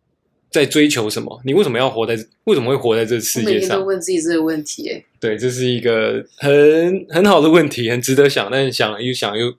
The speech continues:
Speaker 1: 知道自己在干嘛。
Speaker 2: 对啊，不是就是为了赚钱吗？
Speaker 1: 对，大家就是为了五斗米折腰，然后
Speaker 2: <laughs> 好哦，
Speaker 1: 下班躺在床上。
Speaker 2: 那我期待一下阿德勒是怎么想的。
Speaker 1: 对，好，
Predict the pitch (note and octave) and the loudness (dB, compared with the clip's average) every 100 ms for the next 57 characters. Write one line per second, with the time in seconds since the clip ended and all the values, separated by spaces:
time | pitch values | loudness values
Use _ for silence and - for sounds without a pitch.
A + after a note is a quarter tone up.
0 | - A#2 G#2 G#2 G#2 G2+ G#2 G2 - - | -4 -2 -2 -6 -6 -6 -6 -6 -12 -14
1 | - G3 F3 D#3+ D#3 - G3 A3+ G#3+ G#3 | -6 -4 -2 -4 -8 -10 -6 -4 -4 -2
2 | F#3 E3+ F3 D#3 D#3 C3+ - A2+ G#2+ A2 | -2 -2 -4 -4 -8 -10 -8 -8 -4 -6
3 | A2 A2+ G#2+ A2+ A2+ G#2+ A#2 G#2+ A#2 A#2 | -6 -8 -6 -2 -2 -2 -8 -4 -4 -4
4 | G#2 - G2+ G#2 G#2 G2+ G2+ G#2 G#2+ - | -8 -6 -6 -4 -4 -6 -6 -6 -6 -10
5 | - - - _ _ - - - - - | -18 -16 -18 _ _ -14 -4 -4 -4 -10
6 | - - E3 E3+ F#3 F#3 - B2+ A2+ A2+ | -10 -2 0 2 0 -4 -4 -2 0 -2
7 | G#2 G#2+ A2 - - F#3+ A#3+ A#3+ A3+ A#3 | -4 -8 -6 -2 0 2 2 2 2 2
8 | G#3+ A3+ G3+ F#3 G3+ G#3 G#3+ E3 E3 - | 4 4 4 2 2 -2 -4 -2 2 4
9 | F3+ D3 D3+ - - _ _ C#3 A#2+ - | 2 0 -8 -12 -14 _ _ -2 -2 -14
10 | _ _ - - _ C#3 G#3+ - | _ _ -20 -20 _ -6 -6 -8